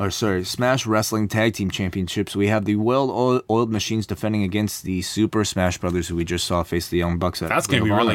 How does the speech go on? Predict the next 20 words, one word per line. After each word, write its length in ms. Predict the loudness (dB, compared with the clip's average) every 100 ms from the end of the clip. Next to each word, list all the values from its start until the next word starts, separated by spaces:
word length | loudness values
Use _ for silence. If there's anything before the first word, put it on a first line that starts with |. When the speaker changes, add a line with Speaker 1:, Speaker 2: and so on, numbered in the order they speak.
| 0
Speaker 1:
Honor. 100 | -2
Speaker 2:
good. 40 | -4
Speaker 1:
Yeah. 380 | -2 0 2 0 -4 -20 -18 -4
Uh, 220 | 0 2
and 100 | 2
for 80 | 0
the 60 | 0
Smash 280 | 0 2 2
Wrestling 300 | 2 0 -2
Championship, 720 | 0 0 0 -2 -4 -6 -6
the 100 | -8
Beast 400 | -4 2 2 0
King, 240 | 0 0 0 0
Frankie 280 | -2 0
the 80 | 0
Monster, 420 | 2 2 2 -2
defends 400 | -4 -2 -2 -2
against 340 | -2 -2 -2 -6 -16 -10
Vanessa 580 | -2 0 2 2 2 -2
Craven. 640 | -2 0 0 0 -4